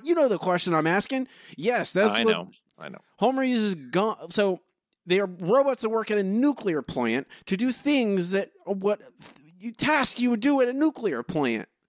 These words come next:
Speaker 1: Why do they have, like, they just have buzzsaws in their hands now and they go crazy because Homer drills and we would just destroy them.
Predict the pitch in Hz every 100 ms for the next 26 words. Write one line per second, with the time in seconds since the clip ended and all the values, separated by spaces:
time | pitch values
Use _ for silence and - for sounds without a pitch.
0 | _ _ 214 269 277 269 262 220 190 _
1 | - 185 202 202 196 233 254 226 175 233
2 | 202 214 196 165 160 151 151 147 139 143
3 | 156 185 175 180 196 180 202 208 202 208
4 | 214 202 214 220 156 160 226 220 226 240
5 | 285 359 339 330 320 302 285 - 294 302
6 | 294 285 277 180